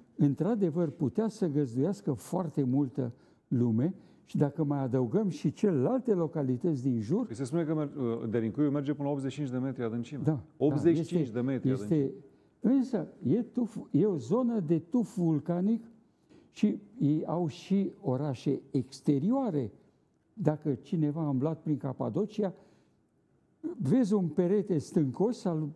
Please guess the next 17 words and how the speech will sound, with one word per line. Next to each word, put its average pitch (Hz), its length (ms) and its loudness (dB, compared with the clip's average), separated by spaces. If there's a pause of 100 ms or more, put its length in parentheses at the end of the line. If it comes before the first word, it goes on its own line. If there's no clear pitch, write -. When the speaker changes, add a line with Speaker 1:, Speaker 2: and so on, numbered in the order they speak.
Speaker 1:
unui 156 280 4
munte 233 460 2 (320)
și 190 200 2 (200)
numai 247 440 4
peșteri 156 480 0
săpate 127 560 -2
acolo, 160 400 -2 (260)
care 220 220 2
sunt 254 300 0
locuințele 208 800 0 (360)
oamenilor. 127 600 0 (320)
Deci 165 280 0 (420)
a 202 120 -4
fost - 400 -4 (840)
ușor 196 300 0
de 156 160 -2
săpat. - 540 -8